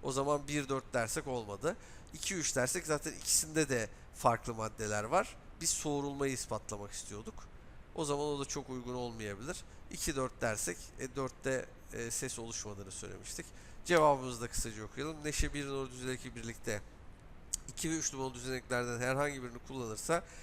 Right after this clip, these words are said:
ses işlerinin soğurulma yönteminin azalacağını gözlemler. Yani burada bir şey daha söylemiş oldu. Şıklarda bir iki olsa, evet, duyuyor gibiyim size, onu da işaretlerdik hocam diyorsunuz. Evet, bir iki olsaydı da şıklarda o zaman,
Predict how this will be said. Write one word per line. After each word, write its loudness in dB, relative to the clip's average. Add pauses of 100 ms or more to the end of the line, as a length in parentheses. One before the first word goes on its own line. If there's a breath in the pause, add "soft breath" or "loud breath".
(140 loud breath)
ses 6
işlerinin -2
soğurulma 0
yönteminin -2
azalacağını 0
gözlemler. 2 (720 loud breath)
Yani 10
burada 4
bir 0
şey 6
daha 12
söylemiş 0
oldu. 0
Şıklarda 8 (120)
bir 4
iki 0
olsa, 6 (1080)
evet, 6
duyuyor 4
gibiyim -4
size, 2
onu 4
da 10
işaretlerdik 2
hocam -4
diyorsunuz. -6 (300 loud breath)
Evet, 10 (140)
bir 8
iki 2
olsaydı 4
da 2
şıklarda 0
o -2
zaman, 4